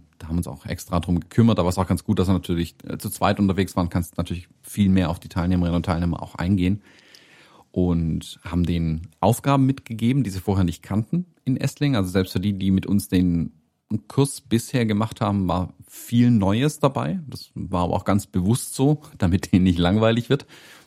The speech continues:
Ähm, wir stressen die ja schon seit einem, bald einem Jahr mit Hausaufgaben.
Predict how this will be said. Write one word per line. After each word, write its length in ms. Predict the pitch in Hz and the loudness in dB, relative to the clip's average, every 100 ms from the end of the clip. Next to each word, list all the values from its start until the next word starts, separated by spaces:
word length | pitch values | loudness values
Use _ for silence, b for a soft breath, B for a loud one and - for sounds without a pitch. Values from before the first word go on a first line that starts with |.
| _ | _
Ähm, 200 | 92 87 | -2 0
wir 80 | 82 | -2
stressen 320 | - 82 - | -4 -6 -2
die 80 | 87 | 0
ja 140 | 85 82 | 0 -2
schon 320 | - 90 90 | -2 0 0
seit 180 | 87 85 | 0 0
einem, 180 | 87 | -2
bald 200 | 76 80 | -2 -2
einem 140 | 87 82 | 0 0
Jahr 200 | 82 90 | 0 0
mit 160 | 85 | 0
Hausaufgaben. 580 | 90 101 90 - 78 98 | -2 -4 -4 -2 0 0